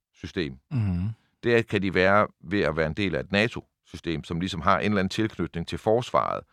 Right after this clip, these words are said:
Speaker 1: øh, og gennem en tilknytning til Forsvarets Efterretningstjeneste og, og militæret, har en tilknytning til nato. Men jeg er helt sikker på, at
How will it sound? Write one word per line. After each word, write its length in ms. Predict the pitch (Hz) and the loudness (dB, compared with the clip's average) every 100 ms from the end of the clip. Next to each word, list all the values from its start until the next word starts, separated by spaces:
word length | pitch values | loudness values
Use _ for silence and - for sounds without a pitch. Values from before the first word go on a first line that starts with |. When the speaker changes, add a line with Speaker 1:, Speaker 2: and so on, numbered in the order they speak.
| _ _ _ _ | _ _ _ _
Speaker 1:
øh, 360 | 82 67 57 62 | -6 -4 -4 -6
og 120 | - - | -6 -2
gennem 240 | 92 92 | -2 0
en 100 | 73 | -2
tilknytning 480 | - 117 101 87 80 | -2 -2 -2 -4 -8
til 100 | 78 | -4
Forsvarets 440 | 98 113 98 87 | -2 0 0 0
Efterretningstjeneste 880 | 92 - 85 82 82 85 82 - 82 | -2 0 0 0 -4 -4 -4 -2 -2
og, 160 | 58 58 73 - _ _ - | -2 -6 -10 -16 _ _ -8
og 120 | 90 | -4
militæret, 540 | 82 71 123 120 82 - _ _ _ _ - | -4 -2 2 4 4 0 _ _ _ _ 0
har 140 | 117 | 4
en 60 | 104 | 4
tilknytning 460 | - 78 76 69 71 | 2 -4 -6 -10 -10
til 200 | 60 - _ | -10 -10 _
nato. 420 | 64 62 - - _ _ _ _ _ _ | -8 -8 -10 -18 _ _ _ _ _ _
Men 440 | 107 110 104 82 - _ _ _ _ _ _ _ _ _ _ _ _ _ _ _ _ _ _ _ _ _ _ _ _ _ 110 | 0 2 2 0 -8 _ _ _ _ _ _ _ _ _ _ _ _ _ _ _ _ _ _ _ _ _ _ _ _ _ 6
jeg 140 | 120 | 6
er 40 | |
helt 240 | 113 165 160 | 8 4 4
sikker 200 | 151 131 | 2 2
på, 240 | 123 117 | 4 4
at 260 | - 98 | 4 2